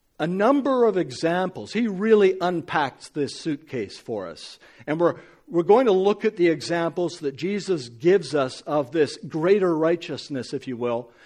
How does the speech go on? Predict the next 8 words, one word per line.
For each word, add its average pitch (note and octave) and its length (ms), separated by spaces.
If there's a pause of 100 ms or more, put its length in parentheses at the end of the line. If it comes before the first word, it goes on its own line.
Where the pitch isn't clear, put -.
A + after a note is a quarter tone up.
(240)
um, C3+ 440
but G3 160
we G#3 100
won't G#3 240
get G#3 180
there F3+ 200
until D#3+ 260
January. C3 720